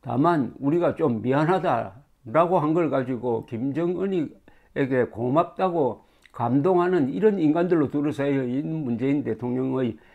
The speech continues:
심리는 사람이 먼저다가 아니라 김정은이 먼저다죠. 김정은이 먼저다.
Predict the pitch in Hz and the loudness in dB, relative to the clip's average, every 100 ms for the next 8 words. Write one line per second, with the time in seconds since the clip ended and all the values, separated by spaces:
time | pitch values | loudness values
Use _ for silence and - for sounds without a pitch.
0 | _ - 170 160 135 120 139 139 101 98 | _ -6 -2 0 0 0 -2 -2 -4 -10
1 | 117 _ _ _ _ _ _ _ _ _ | -18 _ _ _ _ _ _ _ _ _
2 | _ _ _ _ _ _ - 139 147 185 | _ _ _ _ _ _ -4 2 4 4
3 | 214 156 135 165 160 123 107 123 135 107 | 4 2 2 2 2 2 0 0 -2 -4
4 | - - 123 127 175 185 247 254 170 120 | -8 -8 -4 2 2 2 2 2 2 -4
5 | 107 143 156 98 117 - - 110 123 175 | -4 -4 -6 -6 -10 -10 -10 -6 -2 0
6 | 220 240 156 113 139 107 | 0 -2 -4 -6 -8 -10